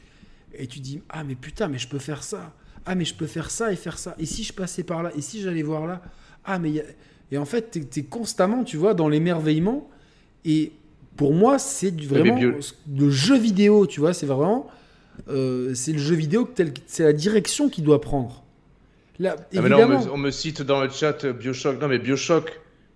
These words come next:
Speaker 2: ok, c'est en vue subjective, mais t'as une vraie,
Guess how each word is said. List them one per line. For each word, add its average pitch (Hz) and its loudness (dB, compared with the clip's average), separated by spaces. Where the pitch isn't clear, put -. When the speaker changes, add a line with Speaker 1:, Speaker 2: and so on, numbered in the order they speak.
Speaker 2:
ok, 113 -2
c'est - -2
en 104 0
vue 110 -2
subjective, 110 -2
mais 127 2
t'as 113 2
une 101 2
vraie, 143 2